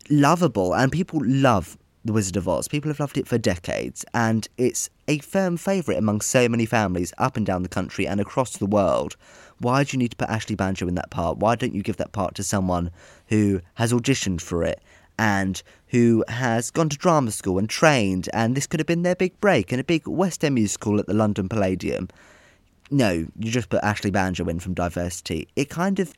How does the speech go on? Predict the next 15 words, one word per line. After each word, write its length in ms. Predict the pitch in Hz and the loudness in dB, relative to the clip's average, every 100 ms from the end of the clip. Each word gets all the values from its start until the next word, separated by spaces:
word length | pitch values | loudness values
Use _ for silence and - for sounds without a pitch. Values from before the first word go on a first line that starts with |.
| - | -6
frustrates 520 | 151 135 - 120 - | -2 0 2 0 2
me 60 | 107 | -4
and 80 | |
pisses 300 | 104 101 95 | -2 -4 -4
me 100 | 98 | -2
off 180 | 85 87 | -4 -4
a 60 | 90 | -4
bit. 240 | 76 - _ | -4 -4 _
It's, 380 | 113 - - - - _ _ _ _ _ _ - - - _ _ | -6 -4 -6 -8 -10 _ _ _ _ _ _ -20 -20 -20 _ _
it, 180 | 131 - - | -2 -2 -2
it 140 | 113 | -2
just 220 | 107 98 - | -2 -6 -4
riles 400 | 107 90 85 - | 0 2 2 -2
me 160 | 92 78 | -2 -2
up. 240 | - | -6